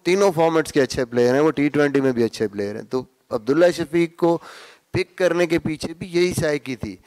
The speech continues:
अगर फ्रेंचाइजें नहीं कर रही ऐसा, तो फ्रेंचाइजें तो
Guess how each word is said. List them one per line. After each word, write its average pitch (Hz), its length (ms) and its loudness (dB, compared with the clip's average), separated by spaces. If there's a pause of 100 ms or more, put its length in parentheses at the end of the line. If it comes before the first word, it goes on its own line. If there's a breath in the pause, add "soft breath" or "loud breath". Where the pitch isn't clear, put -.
(600 loud breath)
अगर 135 200 0
फ्रेंचाइजें 156 880 -2 (880 soft breath)
नहीं 131 320 0
कर 170 240 4
रही 143 200 2
ऐसा, 110 540 -2 (300)
तो 131 80 -2
फ्रेंचाइजें 151 760 0
तो 175 120 2